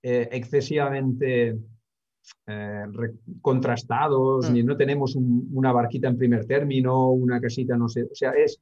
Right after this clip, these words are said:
Speaker 1: un paisaje con una lámina de agua prácticamente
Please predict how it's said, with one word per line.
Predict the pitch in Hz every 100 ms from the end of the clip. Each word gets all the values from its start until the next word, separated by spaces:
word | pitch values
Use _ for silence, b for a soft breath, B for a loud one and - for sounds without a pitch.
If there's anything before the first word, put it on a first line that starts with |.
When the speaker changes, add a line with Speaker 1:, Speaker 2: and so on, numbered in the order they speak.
| _
Speaker 1:
un | 147 143
paisaje | 127 127 147 143 147 143 - _ _ _
con | - 123
una | 156 170
lámina | 156 156 147 143
de | 139
agua | 143 135 127
prácticamente | 139 131 127 131 139 139 131 135 120